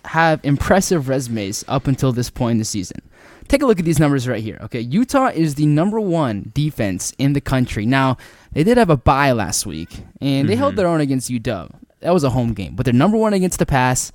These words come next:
Speaker 1: W S U the number two passing attack in the country. Something has got to give. And it's also worth mentioning that, like I said, Utah coming off a bye.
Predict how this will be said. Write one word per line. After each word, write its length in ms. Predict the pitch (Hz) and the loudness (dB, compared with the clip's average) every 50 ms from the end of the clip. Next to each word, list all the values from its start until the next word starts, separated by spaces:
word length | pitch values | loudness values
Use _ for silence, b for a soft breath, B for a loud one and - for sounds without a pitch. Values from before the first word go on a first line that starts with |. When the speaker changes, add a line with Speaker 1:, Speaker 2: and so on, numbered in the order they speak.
| b b b b b b b b b | b b b b b b b b b
Speaker 1:
W 300 | - 151 156 170 175 175 | 2 2 2 4 4 4
S 140 | 170 151 - | 4 4 2
U 80 | 160 160 | 2 2
the 80 | 131 | 4
number 220 | 131 139 143 165 165 | 4 2 2 2 -2
two 340 | - - - - 185 185 170 | -4 -6 -6 -4 -2 -2 -2
passing 460 | - - - 139 160 - - 156 143 | -2 0 0 0 0 0 0 0 -2
attack 280 | 127 - 147 135 139 - - | 0 0 -2 -2 -2 -2 -2
in 140 | 127 135 | -2 -2
the 80 | 120 110 | -2 -2
country. 680 | - - - 143 143 143 131 - - 107 101 104 104 _ B B B B B B | -4 -6 -4 -2 -2 -2 -4 -6 -8 -6 -6 -6 -8 _ B B B B B B
Something 460 | B - - - - 220 - 220 190 | B -2 0 2 2 2 2 2 2
has 160 | 139 127 117 | 2 2 0
got 320 | 113 - 151 151 147 156 - | -2 -2 0 0 -2 -2 -4
to 100 | - 139 | -4 -4
give. 480 | 123 117 143 151 127 113 113 117 113 - b b b b b b b b - | -2 0 0 0 0 0 -2 -4 -6 -10 b b b b b b b b 0
And 100 | 160 185 | 2 2
it's 120 | 170 - | 4 2
also 240 | 240 269 - - 220 | 2 2 2 2 2
worth 240 | 175 165 185 160 151 | 4 4 4 4 4
mentioning 460 | 139 151 170 196 - - 139 131 131 | 4 4 2 2 2 2 2 2 2
that, 100 | 127 110 | 2 2
like 180 | 123 131 123 | 0 -2 -4
I 60 | 123 120 | -4 -6
said, 320 | - - 180 160 139 120 | -4 -2 -2 -2 0 0
Utah 480 | 127 160 165 - 147 131 123 120 117 107 - | -2 -2 -2 0 0 0 0 0 -4 -6 -6
coming 340 | - - 151 147 151 151 147 | -2 0 2 4 4 4 4
off 200 | 135 131 127 - | 4 2 0 -4
a 40 | 113 | -6
bye. 480 | 104 - 127 131 123 117 110 110 117 | -6 -4 -4 -4 -4 -4 -6 -8 -8